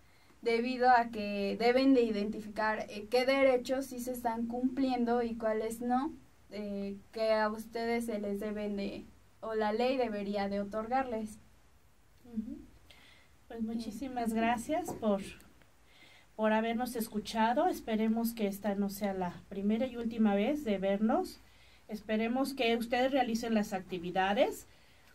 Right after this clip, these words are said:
Speaker 2: Y bueno, pues ya cuando estén otra vez en clase,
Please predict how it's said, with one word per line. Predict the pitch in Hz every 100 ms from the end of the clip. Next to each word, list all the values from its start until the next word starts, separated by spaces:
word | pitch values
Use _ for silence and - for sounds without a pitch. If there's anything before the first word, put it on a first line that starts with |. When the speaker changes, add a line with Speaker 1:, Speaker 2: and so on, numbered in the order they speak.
| - - - - - _ _ _
Speaker 2:
Y | - 320
bueno, | 349 330 330 330
pues | 240
ya | 214 202
cuando | 214 208 196
estén | 196 - 196 196 190 - -
otra | 208 202 190
vez | 190 196
en | 202 185
clase, | 185 208 220 233 262 349